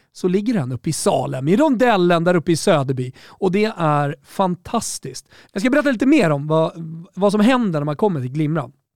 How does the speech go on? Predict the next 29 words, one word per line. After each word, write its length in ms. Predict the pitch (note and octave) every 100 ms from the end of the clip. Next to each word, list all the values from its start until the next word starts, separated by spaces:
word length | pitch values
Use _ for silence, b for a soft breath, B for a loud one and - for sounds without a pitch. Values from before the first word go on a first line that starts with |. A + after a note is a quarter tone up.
| _
Du 60 | G#3+
tvättar 280 | - C#4+ C#4
bilen 280 | F#3+ D3 C3+
själv, 360 | C#3 C#3 G#3 - b
och 180 | b -
det 60 | F#3
kan 100 | G3
ju 60 | F3+
då 160 | D3
tyckas 520 | B2+ - D3 C3+ A#2+
att 220 | D3 C3+ -
det, 160 | D3 -
det 140 | D3
är 340 | C#3+ C3+ B2+ B2+
jobbigt, 400 | F#3+ F3+ F3 B2
men 440 | E3+ A#3+ D#3 A#2+ -
det 140 | G3
är 240 | G3+ G3+ A3
det 80 |
inte. 180 | D3+ C3
Det 80 | C3+
är 180 | - B3
enkelt, 480 | D4 C4 - C#4 -
snabbt 460 | - E3 F3+ _ _ -
och 220 | - G3+
det 80 | E3+
är 40 |
jäkligt 800 | D#3+ D3 F3+ B2+ - C#3 - -
billigt. 580 | D3 C#3 D#3+ D#3 E3+